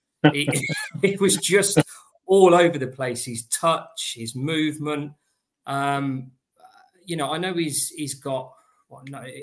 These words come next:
eleven goals or something like that, but I, the jury's still out for me on him. Um, whereas I, I, I think he's got the attributes. I think he's got great pace, um, but I,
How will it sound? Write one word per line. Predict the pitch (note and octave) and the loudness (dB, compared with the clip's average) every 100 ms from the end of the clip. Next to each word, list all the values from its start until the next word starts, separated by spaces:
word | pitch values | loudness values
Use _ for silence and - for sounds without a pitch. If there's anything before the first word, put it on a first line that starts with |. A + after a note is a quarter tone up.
| - | -6
eleven | C#3 D3+ C3+ C3 | -2 0 -2 -4
goals | C3 B2 A2+ | -4 -4 -6
or | A#2+ | -10
something | C3 A#2 B2 | -10 -12 -12
like | A#2+ A#2 | -10 -10
that, | A#2+ A#2 - | -10 -12 -12
but | C3+ | -8
I, | D#3 D#3 D3+ C3+ - _ _ _ _ _ _ - - _ - _ - - D3 | -4 -2 -2 -6 -14 _ _ _ _ _ _ -20 -20 _ -20 _ -20 -18 -10
the | C#3+ | -4
jury's | D#3+ G3+ F3+ | 2 2 2
still | - D3+ | 0 0
out | D3 C3 | -2 -4
for | - | -8
me | B2+ A#2+ | -8 -6
on | A2+ | -8
him. | A2+ A#2 A#2 A#2 _ - | -8 -8 -10 -12 _ -14
Um, | B2 B2 B2+ B2+ B2+ B2 A#2+ _ _ _ - | -8 -6 -4 -6 -6 -8 -12 _ _ _ -12
whereas | C#3+ C#3+ C#3 C3+ | -4 -2 -2 -4
I, | C3+ | -6
I, | C3+ C#3+ D3+ | -6 -6 -6
I | |
think | C#3+ F#3+ F#3+ | -4 -2 -2
he's | E3+ E3 | -4 -6
got | D3+ | -4
the | D3 | -4
attributes. | D#3+ - C3 B2+ | -6 -8 -8 -8
I | B2+ | -6
think | C#3+ | -6
he's | B2 B2 | -6 -8
got | A2+ | -8
great | D3+ D#3+ D#3 | -4 -4 -2
pace, | C#3 C#3 C#3 - - _ _ | -4 -4 -4 -6 -8 _ _
um, | A#2+ B2 B2 B2 A#2+ A#2 _ _ _ - - - | -8 -4 -4 -6 -8 -12 _ _ _ -14 -14 -8
but | C3+ | -6
I, | B2+ | -6